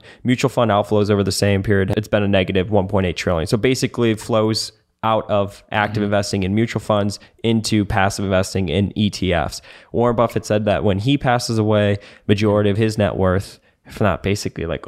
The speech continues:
Speaker 1: all of it, right? Like,
Speaker 2: Ninety percent or
Speaker 1: ninety
Speaker 2: something,
Speaker 1: something,
Speaker 2: yeah,
Speaker 1: yeah,
Speaker 2: the rest is too bad.
Speaker 1: um, is gonna be in index funds, passive investing. So I almost wonder if this shift, you know, in the system from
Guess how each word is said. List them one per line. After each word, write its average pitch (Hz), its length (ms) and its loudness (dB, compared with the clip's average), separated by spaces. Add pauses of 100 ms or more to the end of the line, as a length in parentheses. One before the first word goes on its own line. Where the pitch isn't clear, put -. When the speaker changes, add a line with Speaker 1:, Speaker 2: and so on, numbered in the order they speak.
Speaker 1:
all 85 220 2
of 65 80 -6
it, - 120 -6
right? 78 180 0
Like, 104 100 2
Speaker 2:
Ninety 101 80 2
percent 104 160 -2
or 82 40 2
Speaker 1:
ninety 95 200 0
Speaker 2:
something, 104 180 0
Speaker 1:
something, - 100 -4
Speaker 2:
yeah, 90 140 4
Speaker 1:
yeah, 78 60 4
Speaker 2:
the 82 80 -4
rest 87 240 -6
is - 80 -12
too - 100 -14
bad. 110 160 -10
Speaker 1:
um, 98 400 0
is 113 140 -2
gonna 110 180 0
be 107 240 0
in 95 520 0
index 101 440 -2
funds, 80 420 -4 (120)
passive 107 440 0
investing. 95 600 0 (220)
So - 140 0
I 131 60 4
almost 165 260 2
wonder 120 540 2
if 101 480 0 (1160)
this 120 180 0
shift, - 600 -2 (100)
you 113 60 2
know, 98 120 4
in 104 120 2
the 95 80 -2
system 117 440 0
from 98 460 -2